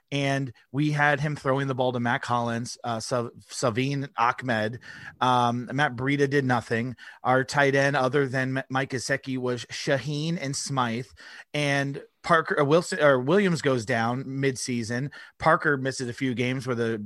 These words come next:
you know, uh, a very furry vagina, and all of a sudden he's thrown to who? Isaiah Ford, who was cut by the team that has no receivers in New England that we picked up and put his bicycle shorts back out in the slot, and he's starting for us. And we're sitting here and we're saying, "Give up on him.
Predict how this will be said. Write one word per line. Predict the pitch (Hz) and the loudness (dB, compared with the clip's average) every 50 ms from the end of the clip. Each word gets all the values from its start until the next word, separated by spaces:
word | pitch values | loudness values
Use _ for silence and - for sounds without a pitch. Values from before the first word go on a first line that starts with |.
| 104 - | -10 -8
you | 139 127 | -6 -4
know, | 113 110 104 107 107 104 - - | -4 -4 -4 -6 -8 -12 -12 -10
uh, | - 123 110 101 101 95 101 110 - 110 117 | -8 -6 -6 -6 -6 -6 -8 -8 -6 -6 -6
a | 113 | -4
very | 101 120 117 117 | -4 -2 -2 -4
furry | 110 - - 131 127 127 127 | -4 -2 -2 0 0 0 0
vagina, | 113 123 113 107 120 120 131 131 127 117 120 117 - - - - - - | -2 -2 -4 -2 0 0 0 0 0 -2 -2 -4 -6 -14 -16 -14 -8 -4
and | 156 151 147 143 143 147 147 147 143 - | 0 0 2 2 0 -2 -6 -10 -8 -2
all | 139 151 151 | 2 2 2
of | 151 | 2
a | 151 | 0
sudden | 147 - 185 175 170 | 2 4 4 4 4
he's | 160 160 175 - - | 2 -2 -2 -2 2
thrown | 185 180 180 185 | 2 2 4 4
to | 180 160 | 2 2
who? | 147 143 156 202 269 262 226 - | 2 4 4 4 4 2 -4 -2
Isaiah | - 131 120 120 175 202 175 | -2 0 2 4 4 4 4
Ford, | - - 143 143 170 208 190 | 2 2 2 4 4 4 4
who | 190 170 | 2 0
was | 147 - | -2 -4
cut | - - 143 151 - - | -2 2 2 2 4 4
by | 160 147 | 2 2
the | 127 127 | 2 0
team | - - 156 165 175 | -4 -4 -6 -2 -2
that | 160 - | -2 0
has | 117 135 147 127 135 | 2 0 0 0 0
no | 147 147 | -2 0
receivers | 135 131 117 - - 123 127 165 170 127 | 0 -2 -4 -4 -6 -6 -4 -4 -4 -4
in | 151 139 | -4 -4
New | 131 123 120 120 | -2 -2 -2 -2
England | 127 147 175 190 202 214 - - - - - - | -4 -2 -2 0 0 -2 -2 -6 -18 -18 -8 0
that | - 139 135 | 0 2 2
we | 147 156 | 2 -2
picked | - 160 143 - 147 | -2 -2 -2 2 2
up | 143 156 151 | 2 2 2
and | 131 113 | -2 -2
put | - 143 131 | -2 -2 -2
his | 117 | 0
bicycle | 95 127 117 131 - - 156 - 156 151 | 0 -2 -2 -2 -2 -6 -8 -6 -6 -8
shorts | - - 160 170 - | -4 -4 -4 -4 0
back | - 143 139 139 - | 0 0 2 4 4
out | 147 147 - | 2 2 2
in | |
the | 135 120 | -4 -10
slot, | - - - 123 120 135 165 | -10 -6 -2 2 2 2 2
and | - 131 | 0 -4
he's | 113 - | -8 -8
starting | - - - - 98 104 120 165 196 | -8 -10 -4 -2 0 0 0 0 -2
for | 185 - 233 240 247 | -2 0 2 2 2
us. | 262 269 - - - - - - - - | 2 2 -2 -6 -14 -18 -18 -12 -2 0
And | 160 165 170 | 2 4 4
we're | 202 | 4
sitting | 196 - 202 180 180 | 4 4 2 2 2
here | 180 190 190 180 | 2 2 2 2
and | 165 156 | 2 2
we're | 151 151 | 2 0
saying, | - - 143 143 143 143 - - - _ _ _ _ _ - - - 131 | 0 0 0 0 0 -2 -4 -10 -20 _ _ _ _ _ -14 -14 -8 -2
"Give | 131 160 165 | 2 4 6
up | 175 165 - | 6 6 6
on | 147 131 135 | 6 4 6
him. | 135 135 135 117 | 4 0 -4 -6